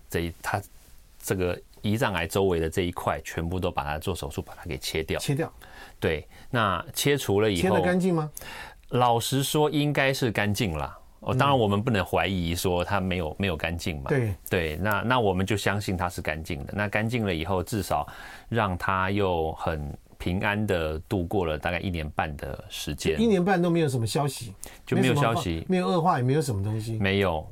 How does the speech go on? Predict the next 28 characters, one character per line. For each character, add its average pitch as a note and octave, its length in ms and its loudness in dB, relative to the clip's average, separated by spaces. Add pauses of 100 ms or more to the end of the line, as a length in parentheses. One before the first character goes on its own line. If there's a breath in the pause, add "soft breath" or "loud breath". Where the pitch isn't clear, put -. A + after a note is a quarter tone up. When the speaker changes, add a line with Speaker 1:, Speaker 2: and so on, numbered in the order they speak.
(120)
Speaker 1:
对， E2+ 280 0
然 F#2 100 2
后 A2+ 100 2
但 C#3+ 120 4
也 G#3 80 4
Speaker 2:
那 - 40 4
这 B3+ 80 6
一 B3+ 120 6
年 G3+ 180 6
半 G3+ 160 4
中 F#3+ 160 4
你 D#3+ 80 4
们 B2 100 2
做 C#3 140 2
了 B2 80 0
什 G#2 100 -2
么 F#2 80 -2
事？ G2 220 -6 (480 loud breath)
Speaker 1:
这 D#3+ 120 2
一 D#3+ 40 6
年 C3+ 160 2
半 C#3 220 4
中 B2+ 200 2
的 A2+ 80 4
话， G#2 380 4
就 A2 180 0
是 G#2 280 2
当， A#2+ 260 0